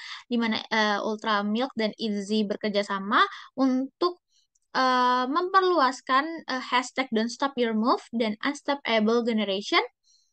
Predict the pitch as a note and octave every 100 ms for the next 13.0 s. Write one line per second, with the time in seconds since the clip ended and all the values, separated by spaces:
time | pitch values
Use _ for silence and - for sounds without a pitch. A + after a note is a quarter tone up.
0 | _ - _ C#4+ E4 E4+ C#4+ B3+ B3+ D4+
1 | C#4 B3+ A#3+ D4 D4+ C4+ A#3+ A3+ G#3+ G#3
2 | B3 D#4+ A3 - G#3 - B3+ B3+ G#3+ F#3+
3 | G#3+ A3 G3+ - G3+ G#3+ - F#3+ - G3
4 | F#3 F#3 F#3 F#3 F#3 F#3 F#3+ _ _ _
5 | _ _ _ _ _ _ _ _ - -
6 | - - - - - _ - D4 D#4 C4+
7 | A3 C#4 F4 - C4+ C4 C4 C4 C4 C4+
8 | - _ _ _ _ _ _ _ - C4
9 | C#4 C4+ C4+ C4 C4 C4+ C#4 C#4+ C#4 B3+
10 | B3 B3 - C4+ A#3 A#3+ A#3+ - D4 D4
11 | A3 C#4 B3 A3 G#3+ G#3+ G3+ G3 G3 G#3+
12 | - A#3 - A3+ A3 G#3 G3+ G3 G3+